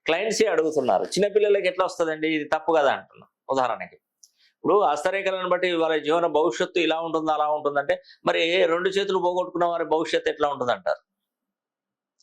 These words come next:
అంటే అందరూ ఉంటారా? ప్రపంచంలో అందరూ ర-, రెండు చేతులు, రెండు కాళ్ళు పోయిన వాళ్ళు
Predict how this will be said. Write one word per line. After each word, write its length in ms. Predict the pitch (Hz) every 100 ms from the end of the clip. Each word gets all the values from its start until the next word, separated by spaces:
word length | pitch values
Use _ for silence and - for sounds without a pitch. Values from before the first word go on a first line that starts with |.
| _ _ _ _ _
అంటే 120 | 185
అందరూ 340 | 127 170 214 214
ఉంటారా? 340 | 180 160 202 226 -
ప్రపంచంలో 460 | 143 147 165 185 180
అందరూ 340 | 160 175 185 190 190 _ -
ర-, 220 | 147 147 143
రెండు 200 | 156 175
చేతులు, 260 | 185 180 170
రెండు 220 | 156 160
కాళ్ళు 300 | 165 165 170
పోయిన 220 | 165 160 160
వాళ్ళు 260 | 156 151